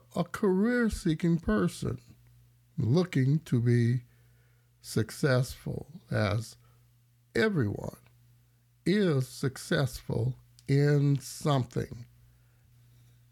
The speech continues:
Everyone is successful in everything. I know that sounds strange to say,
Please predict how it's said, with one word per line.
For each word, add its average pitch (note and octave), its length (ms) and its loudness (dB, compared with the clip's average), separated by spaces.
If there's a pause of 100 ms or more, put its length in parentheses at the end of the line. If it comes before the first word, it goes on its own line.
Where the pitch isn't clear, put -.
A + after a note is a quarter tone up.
(580)
Everyone A#2+ 800 2 (300)
is F#3+ 420 2
successful D3 1040 0 (320)
in E3 520 4 (140)
everything. D3 920 0 (1040)
I C3 60 0
know D3 160 4
that C#3 200 4
sounds A#2+ 480 2
strange B2 760 2
to A#2 420 0
say, D3 540 0